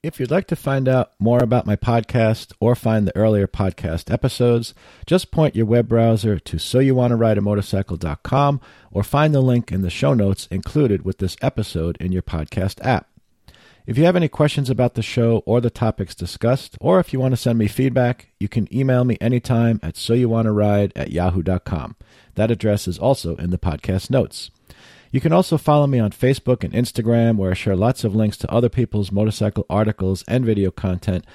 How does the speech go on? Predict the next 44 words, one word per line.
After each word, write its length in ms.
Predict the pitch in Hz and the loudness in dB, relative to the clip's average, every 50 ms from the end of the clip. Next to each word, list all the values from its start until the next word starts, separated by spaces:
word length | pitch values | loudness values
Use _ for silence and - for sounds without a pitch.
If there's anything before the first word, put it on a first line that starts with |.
| - - _ - | -20 -20 _ -6
as 160 | 90 98 95 | -4 -2 0
well 140 | 117 127 131 | 2 2 2
as 80 | 127 | 2
providing 420 | - - 113 104 110 110 107 104 101 | 0 -2 -2 0 2 2 2 2 2
a 60 | 95 | 2
lot 200 | 95 98 101 98 | 2 2 2 0
of 60 | 92 | 0
my 160 | 82 90 85 - - | -2 -4 -4 -2 0
own 240 | 107 117 113 98 | 0 2 2 2
motorcycle-related 880 | 90 95 107 107 104 - 110 104 - 107 95 95 87 85 87 85 87 - | 2 0 0 0 0 -2 -2 -2 -2 -2 -2 0 0 0 0 -2 -2 -4
photos 380 | - - 73 69 67 80 85 98 | -4 -8 -8 -6 -6 -6 -6 -6
and 100 | 90 - | -4 -2
content. 380 | - 139 131 - - 80 65 - _ - _ _ - - - - - | 0 0 0 0 -4 -6 -8 -8 _ -20 _ _ -20 -20 -20 -20 -18
Just 240 | - - 147 156 - | -4 -2 -2 -2 0
search 300 | - 151 143 135 - - | 0 0 0 0 0 -4
for 120 | - 98 | -6 -4
So 160 | 92 - - 117 | -4 0 0 2
You 140 | 127 127 | 2 4
Wanna 220 | 117 120 117 113 107 | 4 2 2 2 4
Ride, 380 | 104 110 113 117 120 127 117 - _ _ _ _ _ | 2 4 4 2 2 0 -2 -6 _ _ _ _ _
or 180 | - 120 139 151 | 0 2 2 2
find 300 | - - 131 127 123 117 | 2 2 2 2 4 2
the 80 | 107 | 2
links 320 | 98 101 101 101 98 - - | 2 2 0 0 -2 -6 -4
on 160 | - 117 139 | -2 0 2
my 140 | 135 123 107 | 2 2 2
website, 480 | 98 95 85 - - 95 98 107 - - _ _ _ | 2 0 -2 -2 -2 -2 -2 -2 -2 -6 _ _ _
or, 280 | - 120 120 131 147 - - | -2 0 0 0 0 -4 -6
again, 340 | - 101 98 107 98 104 104 | -8 -6 -2 0 0 0 0
in 120 | 98 95 92 | 0 0 -2
the 60 | 90 | -2
podcast 560 | - - 85 80 78 - 110 92 101 - - | -4 -4 -4 -4 -4 -4 -2 -2 -2 -4 -2
notes. 380 | 131 143 110 - - - - - - _ _ _ _ _ _ _ _ _ _ _ _ | -2 -2 -2 -2 -6 -14 -18 -18 -20 _ _ _ _ _ _ _ _ _ _ _ _
There 100 | - - | 0 0
are 60 | 135 | 0
two 200 | 131 - - 220 | 0 0 -2 -2
big 240 | 208 160 170 165 139 | 0 2 2 2 2
ways 320 | 113 127 127 120 110 98 107 | 4 4 4 4 2 2 -2
you 60 | 101 | -4
can 140 | - 98 98 | -4 -2 0
help 180 | 123 107 - | 0 0 -2
support 400 | - - - - - 104 90 - | -4 -8 -6 -2 -2 -2 -2 -2
the 80 | - 87 | -6 -6
show. 340 | - - 92 65 - - | -4 -4 -4 -6 -6 -14